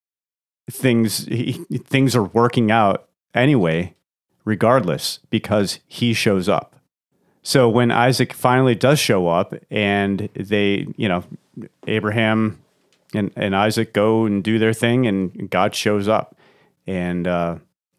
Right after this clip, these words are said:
we see, you could see a lot of parallel things in Acts that echo that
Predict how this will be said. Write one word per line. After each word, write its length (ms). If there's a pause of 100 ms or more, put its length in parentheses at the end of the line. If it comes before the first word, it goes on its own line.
(480)
we 180
see, 460
you 160
could 140
see 160
a 80
lot 260
of 80
parallel 680 (1200)
things 640
in 260
Acts 560
that 520 (200)
echo 600 (880)
that 460